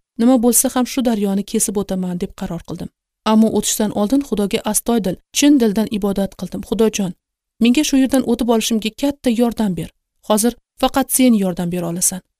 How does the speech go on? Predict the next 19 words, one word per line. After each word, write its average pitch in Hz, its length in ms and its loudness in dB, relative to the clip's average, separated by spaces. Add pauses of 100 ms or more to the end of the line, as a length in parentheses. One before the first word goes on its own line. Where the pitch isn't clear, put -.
(240)
Atrofda 202 440 -4
hech 277 320 -4
zog' 220 280 -2
yo'q. 190 240 -4 (340)
Kechasida 196 500 -2 (180)
faqat 269 320 -2
Oka 269 340 2
daryosining 233 460 2
muzlari 208 460 0
va 226 80 -2
uning 240 280 2
ustidagi 220 460 -2 (180)
oxirgi 226 440 0
qorlar 214 400 0
yaltiraydi. 190 580 -6 (760)
Birdan 208 360 0 (200)
mendan 233 400 4
ancha 285 360 -2
oldinda 233 420 2